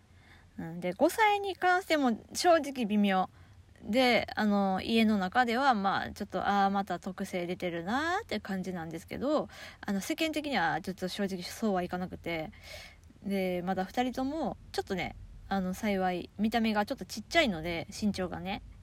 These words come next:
助かってるだけって感じなんですけど、うん、最近それぞれちょっとやらかしてくれたんで、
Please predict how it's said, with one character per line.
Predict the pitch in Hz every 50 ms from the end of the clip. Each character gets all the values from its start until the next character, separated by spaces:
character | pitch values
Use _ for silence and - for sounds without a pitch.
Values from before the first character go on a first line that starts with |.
| - -
助 | - 202 -
か | - - 190
っ | - - - - - -
て | - 196 196 190
る | 175 190 190 - -
だ | - 208 226
け | 196 - - 240
っ | 240
て | 202 - - 185
感 | - 180 175 175
じ | 165 165
な | 165 160
ん | 160
で | 160 -
す | -
け | - - 170
ど、 | 208 226 190 - - - - - - - - - - -
う | -
ん、 | 170 165 165 165 156 160 156
最 | - - 247 220
近 | - 226 233 233
そ | - 196
れ | 214
ぞ | 202 196
れ | 180 180
ち | 165 -
ょ | 180
っ | -
と | - 165 170 - - - - - - - - - - 180 175 170
や | 180 190 185
ら | 185 190
か | 190 190
し | 190 -
て | - 196
く | - 202
れ | 185 180
た | - 170
ん | 160 156
で、 | 160 151 151 - - - - -